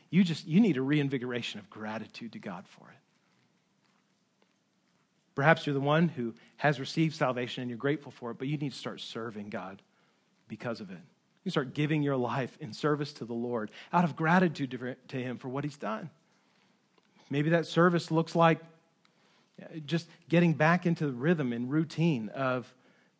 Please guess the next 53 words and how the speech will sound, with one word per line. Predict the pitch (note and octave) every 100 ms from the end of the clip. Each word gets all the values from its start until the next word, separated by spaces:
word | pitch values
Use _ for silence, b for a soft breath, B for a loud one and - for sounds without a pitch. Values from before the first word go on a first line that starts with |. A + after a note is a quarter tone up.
| _
uh, | A2
of | A#2+ C3 D3 C#3 C#3+ A2+
worshiping | A#2+ F3 - C#3 B2
with | A#2
the | B2+
church | - E3+ D#3+ -
body | D#3 E3+ C3
week | A2 A#2
by | - G2
week. | D3 A3 _ _ _ _ _ _ _ _ _ _ -
Maybe | C#3+
you've | D#3+
been | D3+ E3
out | E3
of | F3+
it | C3
because | C3+ D3+ C3+
of | C#3
covid, | - E3+ F3+ C3 G#2+
and, | B2 A#2 b b -
and | C#3+
you | F3
recognize, | F3 E3+ E3 D#3+ D#3
"Man, | E3+
the | D3
Lord | C#3 F3 E3+
kept | F#3 F3+
me | D3
safe | - D#3 D3+
through | E3+
all | D#3 D#3+
of |
that, | D3+ D#3+ E3+
and | D#3 D#3 E3
I | D3 F#3
got | F#3+
a |
little | F3+ F3+
too | F3 F#3+
comfortable | - F#3+ F3+ E3+
on | F3
my | D#3+
couch | - F#3 F3 A#2+
at |
home. | A2 A2+ A2+ _ b b b b b -
I |
need | D3
to | D#3+
be | C#3+ E3
with | D#3
God's | D#3+ C#3+ C#3
people | - C#3+ C3+ G#2+
again." | -